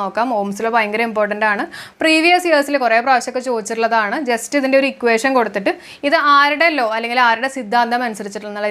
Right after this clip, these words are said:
രീതിയിൽ ക്വസ്റ്റ്യൻ ചോദിക്കാറുണ്ട്. അപ്പോൾ എന്താണ് ഓംസ് ലോ എന്നുള്ളത് നമുക്ക് നോക്കാം. ഇത്രയേ ഉള്ളൂ. അതായത് voltage is directly proportional to current. അതായത് പൊട്ടൻഷ്യൽ ഡിഫറൻസ് അല്ലെങ്കിൽ പൊട്ടൻഷ്യൽ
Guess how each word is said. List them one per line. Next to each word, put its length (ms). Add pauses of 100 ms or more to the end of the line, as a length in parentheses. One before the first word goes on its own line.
രീതിയിൽ 260 (140)
ക്വസ്റ്റ്യൻ 280
ചോദിക്കാറുണ്ട്. 520 (380)
അപ്പോൾ 180
എന്താണ് 320 (180)
ഓംസ് 280
ലോ 100
എന്നുള്ളത് 320
നമുക്ക് 260
നോക്കാം. 320 (280)
ഇത്രയേ 280
ഉള്ളൂ. 180 (160)
അതായത് 300 (100)
voltage 520
is 160
directly 480
proportional 600
to 80 (160)
current. 300 (400)
അതായത് 400 (140)
പൊട്ടൻഷ്യൽ 520 (120)
ഡിഫറൻസ് 360
അല്ലെങ്കിൽ 320
പൊട്ടൻഷ്യൽ 420